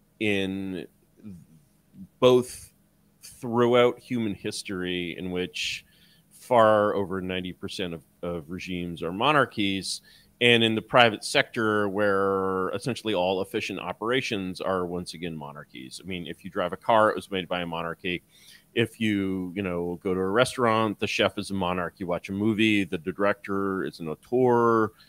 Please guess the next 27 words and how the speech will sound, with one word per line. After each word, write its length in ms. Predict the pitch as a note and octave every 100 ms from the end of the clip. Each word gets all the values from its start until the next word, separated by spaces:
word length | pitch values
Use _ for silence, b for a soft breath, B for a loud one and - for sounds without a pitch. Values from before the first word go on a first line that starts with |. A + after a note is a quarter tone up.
| b b _
You 400 | G#2+ G#2+ A2+ G#2
again 300 | A2 A2 B2+
and 100 | A#2+
again 460 | A2 F2+ A#2+ A2+ G#2+
see 200 | - A2
this 220 | G2 F#2
principle 640 | - A2 G#2 F2 G2+ F#2+ F#2
of 80 |
having 380 | F#2+ F#2 F#2 F2+
one 300 | F2+ G2+ G2+
or 140 | F#2+ F2+
at 60 |
most 500 | G#2 B2 C#3 - -
two 180 | - G2+
or 140 | F#2
three 760 | E2+ - F#2+ G#2+ G2+ F#2+ F#2 F2 b b b b -
founders 600 | - G#2 G#2 F#2+ F#2+ F#2+
in 100 | F2+
a 60 |
box. 840 | D#2+ A2+ A#2 G2+ - - - - - _ _ _ _
Like, 280 | G2+ F#2+ -
you 120 | G#2
know, 640 | F#2+ F2 E2+ E2+ E2 E2 -
uh, 60 | D#2
you'll 240 | F#2+ A2
see 160 | G#2 C3+
the, 180 | G#2+